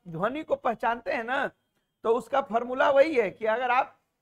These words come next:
दांत, दंत को उपयोग करके देखे हैं तो आपको खुद ही पता चलेगा कि किसका उच्चारण कहाँ से हो रहा है और कहाँ से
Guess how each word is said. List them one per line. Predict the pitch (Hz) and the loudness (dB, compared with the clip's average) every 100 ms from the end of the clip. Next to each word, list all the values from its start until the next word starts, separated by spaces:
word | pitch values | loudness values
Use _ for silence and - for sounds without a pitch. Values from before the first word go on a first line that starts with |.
| _ | _
दांत, | 165 233 269 - 208 | 4 4 4 -4 -2
दंत | 202 302 285 | 2 2 0
को | 285 | -4
उपयोग | 269 214 285 294 | -4 0 0 2
करके | 262 254 277 | -2 -2 -2
देखे | 254 269 | -2 -2
हैं | 269 - | -4 -2
तो | 247 | -4
आपको | 254 262 | -4 -6
खुद | 285 311 | -6 -4
ही | 330 | -4
पता | 269 262 | -2 -2
चलेगा | 262 247 247 | 0 0 0
कि | 233 | -2
किसका | - - 262 | -6 -4 -2
उच्चारण | 233 226 233 | 0 0 0
कहाँ | 233 208 214 | -4 -6 -6
से | 226 | -2
हो | |
रहा | 220 | 0
है | 202 | 0
और | |
कहाँ | 202 196 | -4 -8
से | 196 262 | -8 -12